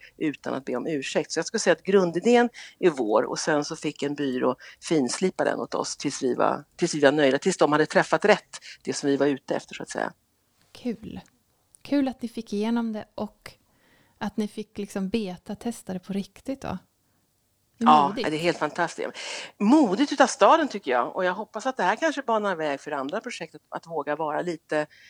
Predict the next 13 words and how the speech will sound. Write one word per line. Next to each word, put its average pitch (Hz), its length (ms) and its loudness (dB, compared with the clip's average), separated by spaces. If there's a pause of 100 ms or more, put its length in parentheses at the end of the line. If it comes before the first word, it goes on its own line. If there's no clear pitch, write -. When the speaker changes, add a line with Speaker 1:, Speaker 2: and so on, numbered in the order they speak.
(340)
Speaker 1:
stolta. 330 960 2
Alltså 254 160 -6
det 247 120 0
vi 240 80 0
gör 262 300 2
är 240 100 2
ju 202 100 -2
någonting 208 420 -4
f-, - 460 -20
liksom - 280 -10
för, 180 220 -2
för, 175 380 4
för, 175 360 0